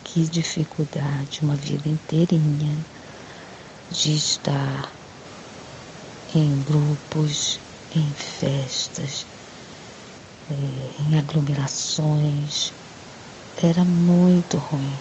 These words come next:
mas muito, muito, era horrível. E logo no começo você,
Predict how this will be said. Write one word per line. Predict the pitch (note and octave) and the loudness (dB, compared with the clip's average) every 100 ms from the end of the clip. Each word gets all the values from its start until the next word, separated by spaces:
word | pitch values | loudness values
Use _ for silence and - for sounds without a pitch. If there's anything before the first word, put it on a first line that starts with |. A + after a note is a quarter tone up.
| - | 0
mas | F3+ | 4
muito, | F3+ F3 F3 F3 E3 - E3+ | 6 6 6 6 4 0 0
muito, | D#3 D#3 D#3 D#3+ - | 2 2 2 0 0
era | E3+ | 4
horrível. | F3+ - E3+ F3+ - C#3+ C#3+ C#3 C#3 - - - - - - - - - - - - | 4 4 6 6 6 2 0 0 -4 -10 -18 -16 -16 -16 -16 -14 -14 -14 -14 -18 -4
E | - D3+ | 0 4
logo | D#3 D3+ D#3 | 4 4 2
no | D3+ | 2
começo | - D3+ D#3 D#3 - - | 2 4 4 2 0 -2
você, | D#3 - - D3 D3 D3 | -4 -2 -2 -2 0 0